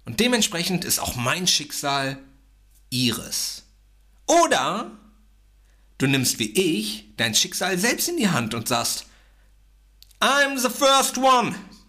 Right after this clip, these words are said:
Ich bin der Erste, der all das erreichen wird,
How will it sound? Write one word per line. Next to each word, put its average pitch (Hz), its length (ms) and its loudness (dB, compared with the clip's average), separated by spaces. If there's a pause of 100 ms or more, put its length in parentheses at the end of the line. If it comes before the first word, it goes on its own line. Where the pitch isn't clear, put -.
(400)
Ich 233 260 -4
bin 233 140 -2
der 220 140 2
Erste, 214 680 0 (680)
der - 200 -2
all 262 280 2
das 226 260 0
erreichen 170 580 -4
wird, 139 460 -4